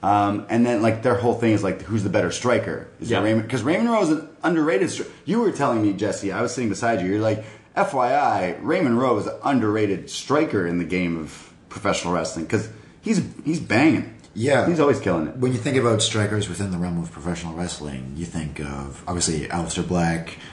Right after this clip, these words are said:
Speaker 3: Kyle O'Reilly, and then outside W W E, maybe Kenny Omega and Kota Ibushi. But
Speaker 1: You, you wouldn't think of him
Speaker 3: No,
Speaker 1: right
Speaker 3: you don't
Speaker 1: away.
Speaker 3: really think of Rowe 'cause he's a big guy and he's in a power
Speaker 1: And he's in a
Speaker 3: tag
Speaker 1: tag
Speaker 3: team.
Speaker 1: team.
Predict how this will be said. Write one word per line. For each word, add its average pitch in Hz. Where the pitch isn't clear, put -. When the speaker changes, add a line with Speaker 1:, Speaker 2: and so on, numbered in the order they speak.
Speaker 3:
Kyle 101
O'Reilly, 87
and 90
then 78
outside 90
W 80
W 82
E, -
maybe 80
Kenny 82
Omega 78
and 73
Kota 87
Ibushi. 76
But 85
Speaker 1:
You, 139
you 143
wouldn't 185
think 190
of 104
him -
Speaker 3:
No, 127
Speaker 1:
right 131
Speaker 3:
you 123
don't -
Speaker 1:
away. -
Speaker 3:
really 139
think 143
of 101
Rowe 107
'cause 107
he's 95
a 95
big 98
guy 92
and 95
he's 95
in 98
a -
power 95
Speaker 1:
And 117
he's 120
in -
a 123
Speaker 3:
tag 110
Speaker 1:
tag -
Speaker 3:
team. 98
Speaker 1:
team. -